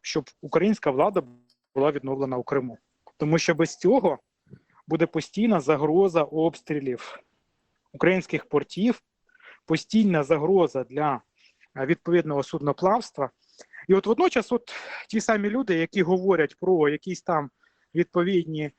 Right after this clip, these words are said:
е, необхідність створення умов, наприклад, для продовольчої безпеки,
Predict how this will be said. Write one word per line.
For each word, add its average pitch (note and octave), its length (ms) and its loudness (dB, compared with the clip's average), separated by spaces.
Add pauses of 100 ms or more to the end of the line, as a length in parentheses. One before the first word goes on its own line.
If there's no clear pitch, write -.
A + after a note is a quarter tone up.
(360)
е, D3+ 340 0
необхідність E3+ 1000 -2
створення E3 520 0
умов, E3 340 0
наприклад, C#3+ 580 -2
для C3+ 400 -2 (280)
продовольчої G3 560 0
безпеки, G#3+ 600 -2